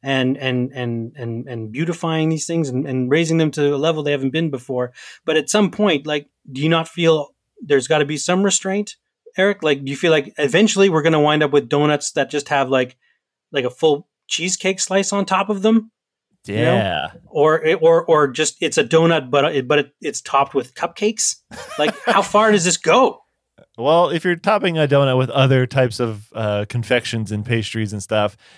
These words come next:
Speaker 2: maybe that's no longer a donut. That's a mashup between the two, and that's a different conversation altogether. This is why so many donuts. Why so many donuts? Because there are so many opportunities to do different things with them. There's all the flavors in the world you can put on top of a donut. This is, you can mix savory and sweet.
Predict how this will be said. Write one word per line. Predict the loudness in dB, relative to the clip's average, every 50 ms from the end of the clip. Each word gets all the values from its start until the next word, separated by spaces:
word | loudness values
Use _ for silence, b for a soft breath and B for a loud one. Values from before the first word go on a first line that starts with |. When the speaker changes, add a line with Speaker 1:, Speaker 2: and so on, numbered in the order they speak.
| b b -2
Speaker 2:
maybe | 0 2 2 2 2
that's | 2 2 2 2 2
no | 2 2 2
longer | 2 0 0 0 -2 -2
a | -2
donut. | 0 -2 -2 -2 -2 -2 -2
That's | -2 -4 -2 -2 -2
a | -2 0
mashup | 2 2 2 2 2 0 -2 -4 -4
between | -6 -6 -4 -4 -4 -4
the | -6
two, | -6 -4 -4 -2 -2 -2
and | -2 -2
that's | -2 -2 -2 -4
a | -6
different | -6 -6 -8 -8 -6
conversation | -4 -4 -4 -4 -4 -6 -6 -6 -6 -6
altogether. | -8 -6 -6 -6 -6 -8 -8 -8 b b b b b -4
This | -4 -2 0
is | 0 0 2
why | 2 2 2 2
so | 0 -2 -4
many | -2 -2 -4 -4 -4
donuts. | -4 -4 -4 -6 -8 -10 -10 -6 -2
Why | 0 0 0
so | 0 -2
many | -4 -4 -2 0
donuts? | 0 0 0 0 -4
Because | -6 -8 -8 -6 -4
there | -4 -2 -2 -2
are | -4
so | -4 -4 -4
many | -2 0 0
opportunities | 0 0 -2 -2 -2 -2 -2 -4 -4 -6 -8 -10
to | -10 -10
do | -10
different | -8 -6 -6 -6 -6 -6
things | -6 -6 -6 -6
with | -4
them. | -2 -2 -2 -2 b b b b b b _
There's | -4 -2 0 2
all | 4 4 2
the | 2 0
flavors | 2 2 2 2 2 0 -2
in | -4 -4
the | -4
world | -4 -2 -2 -2 -4
you | -6
can | -4
put | -2 -2 -2
on | -2 -2
top | -2 -2 -2
of | -2 -4
a | -4 -4
donut. | -2 -2 -2 -2 -4 -6 -8 b b b b b -16
This | -12 -8 -6
is, | -6 -6 -6
you | -6 -6
can | -6 -6 -4
mix | -4 -6 -4 -4
savory | -4 -6 -4 -6 -8
and | -8 -4
sweet. | -2 -2 -2 -2 b